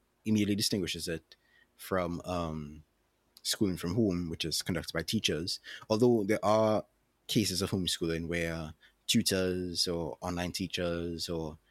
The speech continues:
other adults may get involved in the education process. Homeschooling is also,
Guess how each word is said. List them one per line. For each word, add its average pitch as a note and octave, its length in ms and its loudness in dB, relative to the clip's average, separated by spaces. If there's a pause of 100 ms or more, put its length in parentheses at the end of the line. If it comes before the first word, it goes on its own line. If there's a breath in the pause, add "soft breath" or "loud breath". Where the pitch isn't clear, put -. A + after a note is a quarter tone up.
(440 soft breath)
other G2 640 0 (260)
adults F#2 440 -2
may F#2+ 100 -2
get E2+ 120 -2
involved E2+ 640 -2
in F#2 120 -4
the E2+ 80 -2
education D#2+ 540 -4
process. - 640 -10 (380 loud breath)
Homeschooling G#2+ 680 0 (300)
is F#2 160 -4
also, F2+ 760 -2